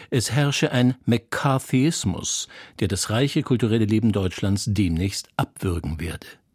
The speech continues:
Claudius Seidel meint, das Unbehagen daran, dass der offiziöse Philosemitismus etwas Herrisches hat und dass er ganz gut ohne lebende Juden auskommt, weil er sich ohnehin vor allem gegen muslimische Migranten richtet,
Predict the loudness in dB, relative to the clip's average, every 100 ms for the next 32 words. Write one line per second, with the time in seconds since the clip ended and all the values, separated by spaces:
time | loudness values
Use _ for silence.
0 | _ _ _ _ -16 -14 -14 -20 _ _
1 | 0 2 2 0 0 0 2 2 2 0
2 | -2 -8 -20 _ _ _ _ _ _ -2
3 | 0 4 6 6 4 2 -2 0 0 0
4 | 0 0 0 0 -2 -2 -2 -2 -4 -4
5 | -4 0 2 2 2 0 2 2 2 4
6 | 2 2 0 0 2 2 2 0 -2 -4
7 | -2 0 0 -2 -4 -4 -6 -10 -18 -16
8 | -16 -14 -4 0 0 0 2 2 2 -2
9 | -6 -2 0 -2 -2 2 4 4 4 4
10 | 4 4 2 2 2 2 0 -2 -2 2
11 | 2 2 2 2 2 0 2 2 4 6
12 | 6 6 2 0 4 4 4 4 4 4
13 | 4 4 4 2 2 2 2 0 0 0
14 | 0 -2 -4 -4